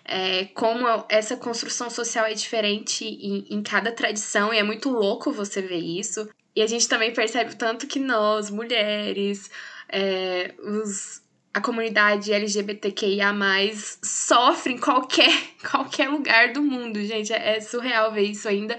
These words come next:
Mas é muito interessante e, e faz essa, esse contraponto entre, entre o amor e o sexo, como que isso é visto. É bem legal de assistir. E eu vou dar um,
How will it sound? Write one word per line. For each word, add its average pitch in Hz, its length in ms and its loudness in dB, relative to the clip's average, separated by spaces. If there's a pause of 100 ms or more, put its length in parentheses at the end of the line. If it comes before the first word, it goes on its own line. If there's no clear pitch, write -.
(300)
Mas 240 160 6
é 262 80 6
muito 285 220 4
interessante 311 920 2 (280)
e, 233 480 -4
e 247 40 -8
faz 226 280 2
essa, 233 580 4
esse 226 180 -2
contraponto 233 720 -4
entre, 220 480 -8
entre 214 240 -4
o 226 40 2
amor 214 440 0
e 226 80 -4
o 220 40 -6
sexo, 214 520 0
como 220 240 -8
que 220 240 -10
isso 214 180 -4
é 208 80 2
visto. 196 420 -8
É 202 80 -4
bem 196 300 -2
legal 202 480 -6
de 190 140 -10
assistir. 196 680 -8 (540)
E 226 100 -2
eu 240 120 2
vou 254 120 0
dar 247 260 8
um, 294 420 0